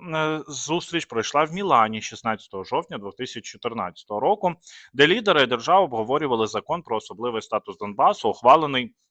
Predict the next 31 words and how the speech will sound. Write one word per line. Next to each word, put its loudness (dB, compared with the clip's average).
до -4
цього -2
Верховною -4
Радою -4
України. -4
За 0
круглим 0
столом 0
вже 0
було -4
вісім -6
учасників: -4
Ангела 2
Меркель, 2
Франсуа -4
Оланд, 2
е, 4
Петро 0
Порошенко, -2
Володимир -4
Путін, -8
також 0
Матео 2
Ренці, -2
прем'єр-міністр -10
Італії, -2
Девід 0
Кемерон, -2
прем'єр-міністр -8
Великої -6
Британії, -6